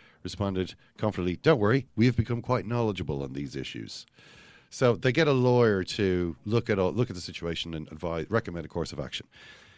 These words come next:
His draft report made it clear that the club's position,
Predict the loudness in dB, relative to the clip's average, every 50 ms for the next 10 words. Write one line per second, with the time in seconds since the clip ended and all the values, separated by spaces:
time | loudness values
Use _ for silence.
0 | _ _ -6 -2 2 4 6 6 4 4 0 2 6 6 6 6 8 6 6 6
1 | 6 4 2 4 6 6 8 8 6 4 0 -8 -20 -20 _ _ _ -6 -6 -4
2 | 4 8 8 8 8 6 2 0 4 6 6 6 8 6 6 6 4 2 -2